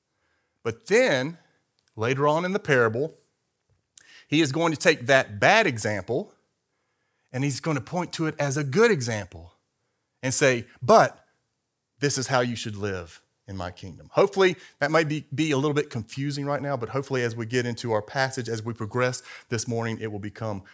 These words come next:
clearer. So, if we're ready, let's move forward in this passage, and may we all have ears to hear. Let's look at verse one, found in Luke chapter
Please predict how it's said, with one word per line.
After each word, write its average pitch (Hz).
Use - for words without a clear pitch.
clearer. 87
So, 85
if 127
we're 139
ready, 156
let's 127
move 135
forward 151
in 127
this 107
passage, 135
and 104
may 110
we 98
all 117
have 107
ears 104
to 95
hear. 90
Let's -
look -
at 127
verse 117
one, 95
found 98
in 90
Luke 90
chapter 90